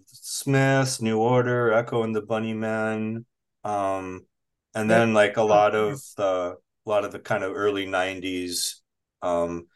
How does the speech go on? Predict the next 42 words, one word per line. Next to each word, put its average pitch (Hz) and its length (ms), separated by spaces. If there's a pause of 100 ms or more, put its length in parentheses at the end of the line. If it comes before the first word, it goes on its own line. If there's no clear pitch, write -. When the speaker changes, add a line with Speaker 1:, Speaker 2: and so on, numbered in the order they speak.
(200)
Speaker 1:
indie 92 340
rock, 85 420
like 87 220
Pavement 90 640
and 85 160
Guided 85 300
by 82 140
Voices. 80 800
I 120 60
mean, 120 140
I 120 80
basically, 127 440
like, 110 320 (120)
like, 107 220
I 113 140
always, 110 640 (340)
like, 104 240
my, 95 360
my 107 140
top 107 360
three 98 460
influences, 87 920
I 80 100
would 80 180
say, 82 520 (340)
are 87 180
the - 100
Smiths, 92 640
Guided 87 340
by 82 160
Voices, 82 640
and 78 160
Teenage 78 380
Fan 76 260
Club. 71 280
That's 80 220
kind 82 240
of 76 220 (440)
how 82 220
I 78 100
see, 76 600
like, 76 420